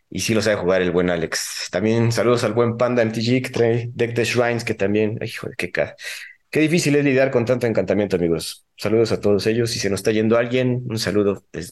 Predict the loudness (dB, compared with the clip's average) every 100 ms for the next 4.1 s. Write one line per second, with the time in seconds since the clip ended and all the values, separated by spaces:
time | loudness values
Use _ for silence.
0 | -8 -6 -2 -4 -2 -4 -2 -4 -4 -4
1 | -4 0 -2 -2 -12 -20 -20 -20 -20 _
2 | _ _ -4 0 0 -2 -8 -4 0 2
3 | 2 2 0 0 -2 -2 -2 0 -4 -4